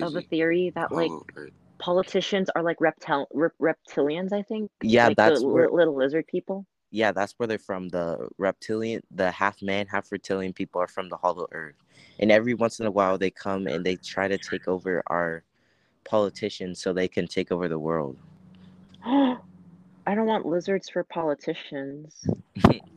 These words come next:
Speaker 3: Yeah.
Speaker 2: That's
Speaker 3: Um,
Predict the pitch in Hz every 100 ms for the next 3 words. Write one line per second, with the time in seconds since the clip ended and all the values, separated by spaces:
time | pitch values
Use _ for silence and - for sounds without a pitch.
0 | - - - - _ _ _ _ - -
1 | - - - - 101 - - - 90 90
2 | - 123 120 - 117